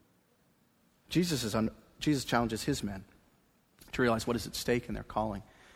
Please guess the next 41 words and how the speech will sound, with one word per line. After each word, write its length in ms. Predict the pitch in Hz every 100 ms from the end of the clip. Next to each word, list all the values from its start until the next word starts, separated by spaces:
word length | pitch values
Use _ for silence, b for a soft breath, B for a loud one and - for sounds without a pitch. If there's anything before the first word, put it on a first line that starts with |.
| b b b b b
But, 180 | - 170
but 100 | 160
as 220 | 151 185
they 140 | 185 180
go 180 | 151 147
and 80 |
embrace 400 | 131 117 143 151
this 180 | - 127
calling, 320 | - 117 117
Jesus 300 | 113 135 135
tells 200 | - 135
them 100 | 123
that 80 | 117
they're 100 | 123
gonna 140 | 123 113
have 360 | 123 117 104 - b b b
his 300 | - 156 135
power 480 | - - 123 113 95 - - _ _ _ _ -
through 320 | 143 160 175
the 100 | 139
Holy 300 | 123 127 117
Spirit 600 | - - - 123 101 - - -
to 60 | 120
do 220 | 135 139
this 220 | 127 -
proclaiming 720 | - 117 - - 107 104 101
work. 260 | 101 92 - B B B B
And 100 | 123
that 200 | 135 147
there 160 | 151
will 160 | 151 139
be 160 | 131 127
signs 540 | - 156 156 165 135
of 100 | 120
this 200 | 113 - - -
power 380 | - 127 117
accompanying 600 | - - - 156 143 120 107
them 200 | 107 107
in 140 | 110
their 160 | 110 107
work. 240 | 110 95